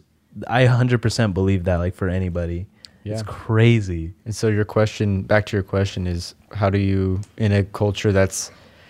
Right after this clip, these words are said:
Speaker 2: going to this subjective moralism, that's going into chaos and disorder, how do you maintain Jesus and the love for people? It's like, you stay in community.
Speaker 1: Mm-hmm.
Speaker 2: You know what I mean? You stay in the small groups, you stay serving together.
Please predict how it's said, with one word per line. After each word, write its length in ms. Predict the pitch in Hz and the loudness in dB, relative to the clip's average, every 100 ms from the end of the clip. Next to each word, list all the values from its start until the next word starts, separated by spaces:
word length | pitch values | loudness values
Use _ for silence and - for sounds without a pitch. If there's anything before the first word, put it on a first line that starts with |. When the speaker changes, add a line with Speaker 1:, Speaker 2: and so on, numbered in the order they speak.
| - - - | -20 -20 -2
Speaker 2:
going 260 | 113 110 101 | 2 2 2
to 60 | |
this 140 | 101 101 | 0 -2
subjective 520 | 92 90 110 113 101 | -4 0 0 2 0
moralism, 540 | 98 98 92 92 95 | 0 0 -2 -2 -4
that's 160 | 92 - | -6 -4
going 280 | 110 101 101 | -2 0 0
into 600 | 95 - 101 98 95 95 - - - - | -2 -2 -2 0 -2 -4 -10 -20 -20 -4
chaos 420 | 117 107 98 104 | 2 4 4 2
and 120 | 104 | 0
disorder, 600 | 101 - 107 101 95 95 - - _ _ _ _ | 0 0 0 2 0 0 -6 -20 _ _ _ _
how 140 | - 110 | -2 0
do 80 | |
you 120 | 101 101 | 0 0
maintain 480 | 101 98 110 101 | 0 0 -2 -2
Jesus 560 | 92 101 92 95 - - 107 _ _ - | 0 0 0 -2 -4 -8 -14 _ _ -4
and 300 | 101 98 90 - | 0 0 -2 -4
the 100 | 101 | -2
love 180 | 92 95 | 0 0
for 100 | 101 | -2
people? 460 | 104 98 117 123 117 | -2 -4 -2 -4 -6
It's 100 | - | -8
like, 160 | 107 95 - - | -8 -8 -12 -14
you 160 | 110 98 | -6 -4
stay 240 | - 101 | -2 -2
in 80 | 95 | -2
community. 540 | - 98 95 98 104 - _ _ _ 135 | -6 -10 -10 -8 -10 -14 _ _ _ -18
Speaker 1:
Mm-hmm. 200 | 123 120 - | -16 -16 -8
Speaker 2:
You 80 | 123 | 2
know 60 | 123 | 4
what 40 | |
I 20 | |
mean? 200 | 120 127 127 | 4 2 0
You 100 | 127 | -2
stay 180 | - 123 | 4 4
in 80 | |
the 60 | 117 | 4
small 240 | - 117 | 2 2
groups, 240 | 107 117 127 | 4 2 2
you 60 | |
stay 240 | 117 120 117 | 0 2 2
serving 340 | - 107 104 | 2 0 0
together. 480 | 101 101 101 107 110 | 0 2 2 2 0